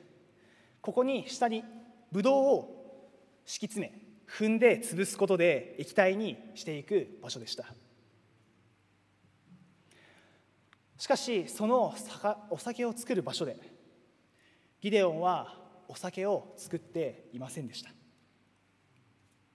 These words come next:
ギデオンは小麦を売っていました。小麦は、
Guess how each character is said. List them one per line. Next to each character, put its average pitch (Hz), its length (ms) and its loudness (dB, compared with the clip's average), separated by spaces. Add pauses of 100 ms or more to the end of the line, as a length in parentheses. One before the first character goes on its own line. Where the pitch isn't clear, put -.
(1400)
ギ 208 80 -2
デ 208 100 6
オ 196 80 0
ン 190 60 0
は 185 600 0
小 185 160 -6
麦 220 320 0
を 220 160 2 (380)
売 160 40 -4
っ - 20 -8
て - 800 -8
い 120 60 -10
ま 110 100 -12
し - 80 -12
た。 - 100 -16 (3000)
小 226 120 4
麦 240 200 4
は、 247 380 10